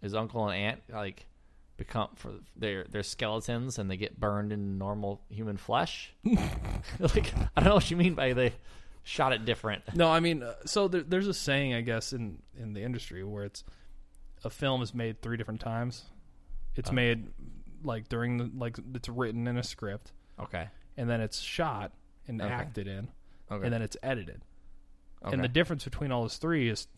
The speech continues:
Speaker 2: completely different.
Speaker 1: Oh.
Speaker 2: Just because you can, I mean, much in the way I could record m-, me saying a sentence and reorganize it
Speaker 1: Yeah.
Speaker 2: to mean something totally different, you can do that with a movie.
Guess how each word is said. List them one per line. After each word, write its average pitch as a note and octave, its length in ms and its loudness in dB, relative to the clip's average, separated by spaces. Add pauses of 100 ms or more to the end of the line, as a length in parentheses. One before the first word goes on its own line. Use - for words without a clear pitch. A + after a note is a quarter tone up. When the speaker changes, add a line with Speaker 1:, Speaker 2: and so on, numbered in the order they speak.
(120)
Speaker 2:
completely E3 440 0
different. G#2 300 -6 (480)
Speaker 1:
Oh. F#3+ 300 -2 (260)
Speaker 2:
Just C#3 200 0
because C3+ 320 0
you F#3 180 -2
can, D#3+ 260 -2 (1160)
I B2+ 80 0
mean, A#2 320 -2
much D3 320 2
in E3 60 -2
the C#3+ 80 0
way B2+ 440 2 (400)
I B2+ 200 2
could B2+ 180 -2
record B2+ 440 2
m-, A#2 220 0
me B2 200 0
saying A#2 520 -2 (960)
a G#2+ 260 -2
sentence A#2 640 -2 (300)
and A2+ 220 -4
reorganize B2 580 2
it D3+ 100 0 (100)
Speaker 1:
Yeah. G2 220 2 (140)
Speaker 2:
to C#3 100 0
mean C3 180 4
something B2 220 -2
totally A#2+ 240 2
different, D3+ 380 -2
you B2 80 -4
can A#2 80 0
do B2+ 100 2
that A#2 80 4
with G#2 100 -2
a G2+ 40 -2
movie. A2 340 -2